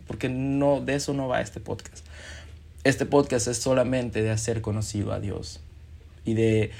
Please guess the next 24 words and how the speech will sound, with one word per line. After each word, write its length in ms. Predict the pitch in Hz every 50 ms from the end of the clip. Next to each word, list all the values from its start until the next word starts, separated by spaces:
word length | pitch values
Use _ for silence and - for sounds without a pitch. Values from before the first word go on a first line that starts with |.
| - - - -
compartirles 880 | - 123 120 - 127 117 110 - 156 160 165 156 151 147 143 143 143 -
lo 100 | 127 113
que 100 | - 120
Dios 240 | 120 127 127 -
ha 40 | -
estado 240 | 135 - 135 123 123
hablando 300 | 120 120 117 113 113 110
en 40 | 110
mi 100 | 107 104
vida. 320 | 101 107 104 101 - - -
Entonces, 560 | 92 92 - 110 107 107 - 110 107 101 - - - - - - - - - - - - - - - -
si 160 | - - 147
a 80 | 143
ti 100 | - 175
te 100 | 165 175
nace 300 | 170 170 170 165 156 170
compartirlo, 800 | 165 - 156 147 147 143 143 - 151 151 147 151 151 147 147 - - - - - - - - -
de 100 | - 127
verdad 240 | 127 127 131 131 127
lo 60 | 127
agradezco 420 | 123 123 117 120 127 117 - 127
de 60 | 123 117
todo 260 | 117 123 120 117 113
corazón. 640 | 113 113 113 110 110 - 123 123 135 147 160 180